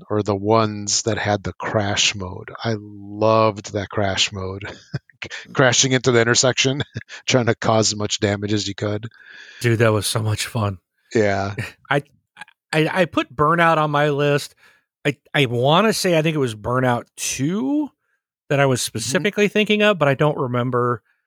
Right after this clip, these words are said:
Speaker 2: But yeah, the Burnout series on original Xbox was a blast.
Speaker 1: Yeah.
Speaker 2: Um, also, uh, Dead or Alive. Um, my, my wife and I, well, both those games my wife and I would play.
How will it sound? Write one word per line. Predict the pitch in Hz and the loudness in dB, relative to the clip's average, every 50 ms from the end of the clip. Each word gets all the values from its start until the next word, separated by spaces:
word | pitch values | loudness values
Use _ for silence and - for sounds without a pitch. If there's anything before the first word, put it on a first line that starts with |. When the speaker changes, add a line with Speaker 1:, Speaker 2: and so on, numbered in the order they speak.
| _ _ _ _ _ - | _ _ _ _ _ -4
Speaker 2:
But | 120 113 117 - - | -2 -2 -2 -2 -2
yeah, | 127 113 | -2 -2
the | 107 123 | -2 0
Burnout | 127 170 175 165 151 135 117 | 2 2 4 4 4 2 2
series | - - 123 113 110 113 110 110 107 - 113 | 0 -4 -4 -2 -2 -2 -2 -2 -4 -6 -10
on | - 120 120 120 120 117 113 110 | -6 -2 0 0 0 0 -2 -2
original | 104 117 113 - 110 107 107 | -2 -2 -2 -2 -4 -6 -4
Xbox | 107 107 - - - 117 107 98 101 - - - - | -4 -6 -6 -6 -8 -6 -6 -6 -10 -12 -14 -16 -14
was | - - - _ | -16 -18 -14 _
a | - 123 | -4 -4
blast. | 113 113 - 113 107 101 101 101 98 104 113 - 85 92 - - - - _ _ | -4 -4 -8 -10 -8 -8 -8 -6 -4 -4 -4 -4 -6 -8 -10 -12 -14 -16 _ _
Speaker 1:
Yeah. | - - - - - - - _ _ _ _ _ _ _ | -8 -8 -8 -8 -10 -14 -18 _ _ _ _ _ _ _
Speaker 2:
Um, | 107 98 98 95 95 95 95 98 107 _ _ _ _ _ - _ _ | -14 -14 -14 -14 -16 -18 -20 -20 -20 _ _ _ _ _ -20 _ _
also, | - 131 135 147 - - - 151 135 131 127 120 | 0 2 2 2 2 2 2 2 4 4 4 2
uh, | 113 110 - - _ | 2 0 -2 -2 _
Dead | 131 120 120 | 2 2 4
or | 135 120 120 | 4 2 2
Alive. | 113 110 104 107 113 117 131 170 196 175 - _ _ _ _ _ _ _ _ _ _ _ _ _ _ _ _ | 2 0 -2 -2 -2 -2 -2 -2 -4 -6 -10 _ _ _ _ _ _ _ _ _ _ _ _ _ _ _ _
Um, | - 113 107 107 110 113 113 117 107 117 123 _ _ _ _ _ | -12 -10 -10 -10 -10 -12 -16 -18 -20 -20 _ _ _ _ _ _
my, | - 120 117 113 113 110 113 - | -6 -4 -2 -2 0 -2 -4 -4
my | - 117 113 | -4 -4 -2
wife | 110 110 110 113 113 - - | -2 0 0 -2 -2 -4 -6
and | 127 117 | -8 -6
I, | 113 113 113 120 | -6 -6 -6 -2
well, | 143 139 131 | 0 0 0
both | 127 120 - 160 175 170 - | 0 2 2 2 2 4 2
those | - 147 127 110 | 2 0 0 0
games | - 131 117 113 110 - - | -2 -2 -2 -2 -4 -4 -4
my | 123 113 | -4 -2
wife | 117 120 113 110 - 127 | 0 0 0 0 -2 -6
and | 113 110 | -6 -6
I | 107 | -4
would | 110 107 101 - _ | -6 -6 -8 -10 _
play. | _ - 123 117 110 110 107 | _ -4 -2 0 0 0 0